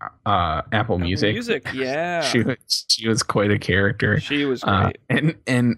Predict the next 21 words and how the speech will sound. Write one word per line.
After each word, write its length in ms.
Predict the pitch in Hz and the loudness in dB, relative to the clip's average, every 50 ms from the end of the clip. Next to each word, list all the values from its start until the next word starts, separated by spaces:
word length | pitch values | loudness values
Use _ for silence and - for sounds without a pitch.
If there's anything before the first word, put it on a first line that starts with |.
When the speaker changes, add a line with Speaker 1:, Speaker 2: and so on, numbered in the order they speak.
| - 117 | 0 0
Speaker 1:
and, 480 | 113 110 110 107 104 98 95 92 - - _ - | 2 4 4 4 2 2 0 -2 -4 -6 _ 0
uh, 240 | 95 92 98 98 | 2 2 2 2
good 280 | 95 - 131 139 139 127 | 0 0 -2 -2 -2 0
for 200 | - 127 110 101 | 0 0 0 0
her 520 | - 113 107 101 98 92 92 92 - - _ _ _ _ - 127 - - - _ - - - - - - - - 110 - | 2 2 2 2 2 2 2 0 0 -4 _ _ _ _ -14 -14 -14 -14 -20 _ -20 -20 -20 -16 -16 -10 -6 -4 -2 0
ha-, 260 | - 113 113 107 - - | 2 2 0 0 0 0
uh, 100 | 110 - | -2 0
being, 420 | - 120 117 123 113 110 113 104 101 | 0 0 0 0 2 2 0 0 0
like, 260 | 98 98 95 95 - | 0 0 0 0 -2
self-confident 920 | - - 101 104 101 - - 117 110 107 101 - - 98 98 101 95 101 98 | -2 0 0 0 0 -2 -2 -2 0 -2 -2 -2 -2 -2 0 0 0 -2 -2
and, 260 | 95 98 101 101 104 | -2 -2 -2 -2 -2
like, 380 | 87 104 98 98 104 104 - - - - - - - - - - - - _ _ _ | -2 0 0 0 0 -2 -6 -10 -16 -16 -16 -16 -14 -16 -18 -20 -20 -20 _ _ _
not 340 | 123 113 110 107 107 - - | -2 0 2 2 2 0 0
caring 340 | - 120 110 104 104 104 101 | 0 0 2 2 2 2 2
enough 260 | 98 98 95 98 - | 2 2 2 0 0
to 100 | - 107 | -2 -2
get 160 | 104 107 101 95 | 0 2 2 2
on 200 | 98 101 98 98 | 2 0 -2 -4
stage 540 | - - - 104 98 98 98 95 92 - - | -6 -4 -2 0 0 0 0 -2 -4 -6 -4
and, 240 | 101 98 101 101 131 | -2 -2 -2 0 0
and, 240 | 143 117 117 151 | 0 0 0 0